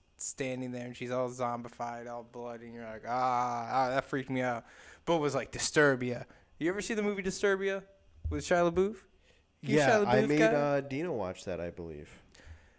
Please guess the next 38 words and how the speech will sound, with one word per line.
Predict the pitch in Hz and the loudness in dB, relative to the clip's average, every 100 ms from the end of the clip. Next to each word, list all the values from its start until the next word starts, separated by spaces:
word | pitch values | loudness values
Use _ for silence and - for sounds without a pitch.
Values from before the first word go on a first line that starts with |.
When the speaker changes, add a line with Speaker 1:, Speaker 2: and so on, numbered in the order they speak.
| _ - | _ 0
Speaker 1:
I | 233 | 2
watched | 285 294 - | 4 4 2
that | 277 269 214 | 0 0 2
when | 185 | 2
I | 180 | 4
was, | 185 175 | 4 2
like, | 170 156 | 0 -2
in | 135 131 | -6 -4
sixth | - - - - - 156 147 - | -4 -2 0 0 2 2 -2 -4
grade, | 143 139 156 | -4 -2 0
I | 196 | 2
think. | 208 262 269 262 - - - - - - _ _ _ | 2 2 0 -4 -14 -18 -12 -12 -12 -20 _ _ _
Speaker 2:
Totally | 180 190 214 220 214 | 6 6 6 2 -2
different | 170 165 - 131 107 - _ _ - | -2 -4 0 0 -2 -10 _ _ -14
then | 117 120 123 98 90 - | 0 2 2 -2 -8 -4
than | 123 110 | -4 -2
when | 113 110 | -4 -4
you | 110 113 | -2 -2
would | 110 | -2
watch | 101 98 95 | 0 -2 -2
it | 113 87 | -8 -4
now. | 92 | 4
Speaker 1:
Oh, | 226 | 6
like, | 156 156 | 6 2
if | 180 | 4
I | 240 | 4
watched | 247 240 220 | 8 8 6
it | 208 | 6
now, | 208 | 8
I'd | 175 160 | 8 8
be | |
like, | 156 151 | 6 8
"Well, | 160 | 8
that's | 208 240 | 6 6
a | |
little | 226 170 | 4 6
weird. | 147 147 156 147 | 6 4 4 4
Like, | 147 | 2